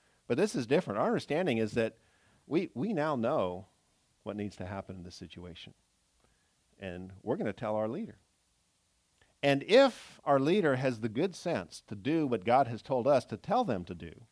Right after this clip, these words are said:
then we'll follow. Now, that technically is not following, is it? But that's the way we think. And if this leader says, "No, we're still gonna head this direction. No, we're still gonna do this."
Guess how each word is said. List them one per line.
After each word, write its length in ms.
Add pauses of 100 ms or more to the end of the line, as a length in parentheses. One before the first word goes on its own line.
(380)
then 200
we'll 120
follow. 300 (1900)
Now, 60
that 200
technically 520
is 100
not 180
following, 420
is 140
it? 120 (1800)
But 80
that's 140
the 60
way 100
we 100
think. 300 (1300)
And 160
if 260
this 240
leader 320
says, 260
"No, 220
we're 140
still 180
gonna 140
head 120
this 140
direction. 480
No, 200
we're 120
still 220
gonna 160
do 120
this." 380